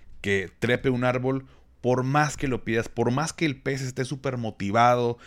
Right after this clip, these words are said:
esté con todas las ganas, con toda la intención de trepar, en su vida lo va a lograr. Y el hecho de que el pez no pueda trepar el árbol,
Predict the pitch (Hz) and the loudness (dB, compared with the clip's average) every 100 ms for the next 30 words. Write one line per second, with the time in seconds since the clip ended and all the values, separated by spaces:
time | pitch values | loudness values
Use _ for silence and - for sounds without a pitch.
0 | - - 87 - 110 113 117 117 110 104 | -20 -12 -12 -4 0 0 0 -2 -2 -4
1 | 92 120 127 117 107 113 123 123 120 123 | -2 -2 0 0 2 2 2 0 -2 -4
2 | - 107 101 123 127 113 107 98 117 117 | -4 -6 2 2 2 0 0 0 -2 -4
3 | 117 98 - 127 131 - - - _ - | -4 -6 -4 -4 -6 -20 -20 -20 _ -4
4 | 135 127 123 135 139 120 107 101 87 80 | -2 2 4 6 4 2 -2 -4 -4 -8
5 | - - - - - - - - - - | -14 -18 -20 -20 -20 -20 -20 -20 -16 -2
6 | 123 127 135 147 170 147 139 113 - 107 | 6 8 8 8 6 2 2 -2 0 -4
7 | 98 _ 127 117 - - 110 117 - 113 | -4 _ 0 2 -4 -4 0 0 0 0
8 | 110 107 95 - 98 90 - - 143 190 | 0 -2 -8 -4 -4 -4 -8 -2 4 6
9 | 202 156 175 233 | 6 4 2 -2